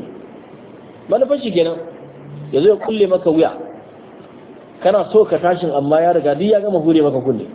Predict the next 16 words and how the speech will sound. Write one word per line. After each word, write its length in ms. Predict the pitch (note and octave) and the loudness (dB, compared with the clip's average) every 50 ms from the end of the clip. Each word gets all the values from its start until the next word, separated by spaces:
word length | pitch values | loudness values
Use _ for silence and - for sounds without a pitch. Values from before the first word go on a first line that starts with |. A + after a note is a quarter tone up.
| - - - - - - - - | -18 -20 -20 -20 -20 -20 -4 0
Ya 100 | C3+ D3+ | 0 2
nuna 200 | F3 F3+ F#3 E3+ | 2 2 0 2
maka 200 | E3 E3+ - D#3+ | 0 0 0 0
daren 240 | C#3 D3+ D#3+ E3+ D#3+ C#3+ | 2 2 2 2 0 0
mai 100 | C3 B2 | -2 -4
tsawo 240 | - - E3 E3 E3 | 0 0 2 2 2
ne, 80 | D#3 C#3+ | 2 0
ai 160 | - D3+ D3+ | 2 2 2
ba 160 | C#3+ E3 D#3+ | 4 4 2
matsala, 340 | D3+ D3 D3 D#3 D#3+ F3 - - | 2 0 0 0 2 2 2 2
kawai 140 | F3+ E3+ - | 2 0 2
kai 80 | - G3+ | 0 0
barcinka. 400 | F3 C3+ B2 - D3 D3 A#4 - - - - - - - - - - - - - - - - - - - - - - - - - - - - - - - - - - | -2 -2 -2 -2 -4 -2 -2 -4 -6 -8 -14 -20 -20 -20 -20 -20 -20 -20 -20 -20 -20 -20 -20 -20 -20 -20 -20 -20 -20 -20 -20 -20 -20 -20 -20 -20 -20 -20 -20 -10 -6
Ya 80 | - - | -6 -4
hana 240 | - E3+ F#3 F3 D#3 | -2 -2 -2 -2 -2
ka 100 | - | -2